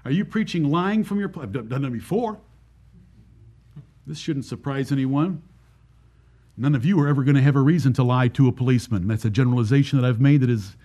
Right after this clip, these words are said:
absolutely true for you until you come and give me some situation that's different.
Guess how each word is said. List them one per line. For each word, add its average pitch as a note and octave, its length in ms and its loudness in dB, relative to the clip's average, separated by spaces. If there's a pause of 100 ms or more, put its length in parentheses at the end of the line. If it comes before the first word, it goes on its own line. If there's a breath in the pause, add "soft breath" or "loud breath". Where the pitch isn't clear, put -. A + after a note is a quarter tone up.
(300 soft breath)
absolutely C#3 440 2
true A2+ 260 0
for G2+ 140 -4
you G#2+ 140 2
until F#2+ 240 -2
you G#2+ 80 0
come A#2+ 180 0
and G2+ 220 -4
give B2 140 0
me A2 80 0
some G#2+ 220 -2
situation A2+ 600 -4
that's F#2 120 -10
different. - 420 -6